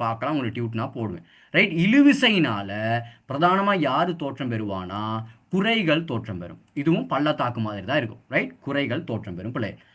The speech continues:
அப்ப இந்த குறைகள் அப்படிங்கிறதுக்குள்ளால நாங்க ஒரு ரெண்டு மூணு குறைகளை பார்ப்போம். முதலாவது சாதாரண குறை. ரைட். சாதாரண குறை அப்படிங்கிறது ஒண்ணும் இல்ல பிள்ளைகள். ரைட். இந்த பாறைப்படை இப்படி இருப்பாரு. ரைட்.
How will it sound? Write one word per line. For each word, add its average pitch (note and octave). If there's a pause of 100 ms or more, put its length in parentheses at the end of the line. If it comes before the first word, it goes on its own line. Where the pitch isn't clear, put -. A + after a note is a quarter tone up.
(140)
அப்ப D#3
இந்த E3 (100)
குறைகள் C4
அப்படிங்கிறதுக்குள்ளால C3+ (600)
நாங்க E3
ஒரு D#3+
ரெண்டு G#3
மூணு F3
குறைகளை C#3+
பார்ப்போம். A#2+ (380)
முதலாவது E3+ (100)
சாதாரண E3+ (120)
குறை. G#2+ (960)
ரைட். D3
சாதாரண D3+
குறை C#3
அப்படிங்கிறது B2+
ஒண்ணும் A#2+
இல்ல G#2
பிள்ளைகள். B2+ (340)
ரைட். -
இந்த D3+ (340)
பாறைப்படை D3
இப்படி C3+
இருப்பாரு. A#2 (1120)
ரைட். D3+